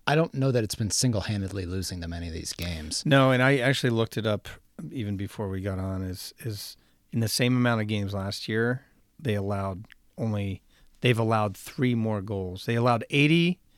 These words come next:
Speaker 2: through twenty-six games last season, and they've allowed eighty-three goals this season.
Speaker 1: Mm-hmm.
Speaker 2: Like, so it's three goal difference, which is not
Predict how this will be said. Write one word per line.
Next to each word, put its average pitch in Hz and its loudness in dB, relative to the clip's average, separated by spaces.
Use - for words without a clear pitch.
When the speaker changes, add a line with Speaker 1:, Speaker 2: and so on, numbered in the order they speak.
Speaker 2:
through 120 0
twenty-six 127 0
games 113 0
last 107 -2
season, 95 -6
and 104 0
they've 101 2
allowed 98 -2
eighty-three 101 -2
goals 92 -4
this - -8
season. - -8
Speaker 1:
Mm-hmm. - -10
Speaker 2:
Like, 110 -4
so 104 -2
it's 98 -4
three 127 0
goal 110 -2
difference, 95 -6
which - -10
is 107 -2
not 107 0